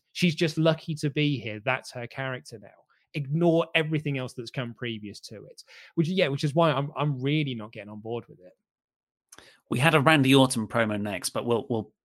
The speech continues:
Speaker 2: come back to that because after that was the match related to that promo, Lana versus Shayna Baszler. And I thought, "Shayna Baszler better kill her. She's go-,
Speaker 1: <laughs>
Speaker 2: she's gotta kill her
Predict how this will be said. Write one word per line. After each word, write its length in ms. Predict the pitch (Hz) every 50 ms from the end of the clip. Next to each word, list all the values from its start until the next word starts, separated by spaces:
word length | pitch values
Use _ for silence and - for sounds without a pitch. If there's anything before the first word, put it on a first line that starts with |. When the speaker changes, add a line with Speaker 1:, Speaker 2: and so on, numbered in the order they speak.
| _ -
Speaker 2:
come 220 | - 165 156 131
back 260 | 135 151 147 147 -
to 100 | - -
that 220 | 107 92 92 - -
because 320 | - - - 113 101 - -
after 280 | 135 135 123 - -
that 260 | 117 - 131 117 - 123
was 400 | 131 120 135 139 143 135 135 -
the 100 | - 123
match 640 | 110 117 143 160 131 101 - - - - - - - - - -
related 380 | - 117 123 127 123 117 110 98
to 80 | - 107
that 200 | 101 98 - -
promo, 480 | - 117 98 95 95 92 95 95 95 - - - - - - -
Lana 540 | - 127 131 131 131 131 131 127 127 127 127 - - - - _ -
versus 640 | 123 120 113 110 101 - - 110 101 98 92 - - - - - -
Shayna 420 | - - - - 110 107 104 104 95
Baszler. 540 | 87 98 92 90 90 - - - 90 90 - - - - - - _ -
And 120 | - 120
I 80 | 117 113
thought, 400 | - - - 123 117 113 - _ _ _ _ _ -
"Shayna 360 | - - 131 107 98 90 82
Baszler 360 | - 90 87 87 - 85 82
better 240 | - - 82 - - -
kill 180 | - - 92
her. 160 | 90 85 - _ _ _ _ _ _ _ _ -
She's 280 | - - - 135 -
go-, 220 | - - 175 170 147
Speaker 1:
<laughs> 20 |
Speaker 2:
she's 260 | 147 - 156 147 123
gotta 340 | - - 175 160 156 143 135
kill 300 | 135 - - - 151 123
her 180 | 117 101 98